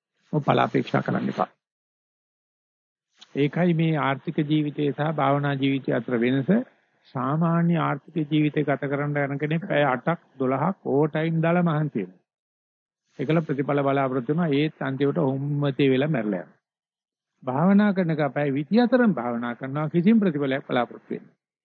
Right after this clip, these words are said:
ඒ නිසා මරණ වෙලාවේ සන්තෝෂෙන් සමාප්ත වෙනවා. ඒක නිසා ඒ බුදුම ස්වාමීන් නිතරම කියන දේ තමයි සියයට සීයක්ම හේතු සම්පාදනය කරන්න බලාපේක්ෂාවකින් තොරව.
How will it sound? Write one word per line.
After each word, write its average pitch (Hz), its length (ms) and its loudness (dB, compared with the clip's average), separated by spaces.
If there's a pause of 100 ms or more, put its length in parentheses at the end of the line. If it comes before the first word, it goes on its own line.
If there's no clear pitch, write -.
(380)
ඒ - 80 -12
නිසා 147 240 0
මරණ 151 300 -2
වෙලාවේ 143 320 -2
සන්තෝෂෙන් 165 840 2 (1000)
සමාප්ත 139 360 2
වෙනවා. 107 420 2 (560)
ඒක 143 120 0
නිසා 143 300 -4
ඒ 131 100 -2
බුදුම 151 260 0
ස්වාමීන් 147 400 -2
නිතරම 170 340 2
කියන 165 220 -2
දේ 120 160 -2
තමයි 127 300 0 (100)
සියයට 151 440 -2
සීයක්ම 165 460 -2
හේතු 160 280 2
සම්පාදනය 127 600 -2
කරන්න 123 340 -2 (680)
බලාපේක්ෂාවකින් 143 960 2
තොරව. - 220 -6